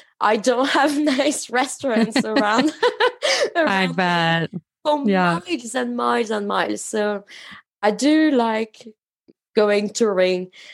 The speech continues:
Speaker 1: uh, to get some nice food and have some nice time. So I go to Paris quite a lot.
Speaker 2: Oh, yeah. Nice.
Speaker 1: Yeah. Uh, I like to go to Paris, and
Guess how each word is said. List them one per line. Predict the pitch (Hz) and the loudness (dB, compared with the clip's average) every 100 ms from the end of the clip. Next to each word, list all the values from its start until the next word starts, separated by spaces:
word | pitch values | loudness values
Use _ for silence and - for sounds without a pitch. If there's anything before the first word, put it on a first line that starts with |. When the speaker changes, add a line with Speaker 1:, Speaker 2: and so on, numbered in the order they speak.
| - | -8
Speaker 1:
uh, | - 175 180 | -2 0 -2
to | - 208 | -2 0
get | 202 196 | 0 0
some | 202 | 0
nice | 196 190 185 - | 2 0 -2 -4
food | 185 185 185 | 0 2 2
and | 180 180 | 0 -2
have | 196 | -4
some | 185 185 | -4 -4
nice | 175 170 - | -2 -4 -4
time. | 165 160 175 170 _ - - - 175 - | -2 -2 -4 -12 _ -20 -20 -14 -12 -4
So | - | 0
I | 226 247 254 | 2 2 2
go | 349 | 0
to | 339 | 0
Paris | 302 - 320 277 220 | -2 0 2 2 0
quite | - 165 160 | -2 -4 -2
a | |
lot. | - 87 - - _ _ _ _ | -2 -2 -2 -6 _ _ _ _
Speaker 2:
Oh, | 202 233 | -2 0
yeah. | 196 180 139 | 2 0 -2
Nice. | 180 175 135 - _ - - - - | -4 -4 -4 -12 _ -20 -20 -20 -4
Speaker 1:
Yeah. | 196 196 160 - _ - _ _ | 0 2 0 -6 _ -20 _ _
Uh, | - 92 104 | -6 -4 -2
I | - | 0
like | 185 190 190 | 2 2 -2
to | - | -4
go | 196 | -4
to | 190 190 | -2 -4
Paris, | 185 185 185 185 185 185 185 | 0 2 4 4 2 -2 -2
and | 175 175 175 | -2 -2 -6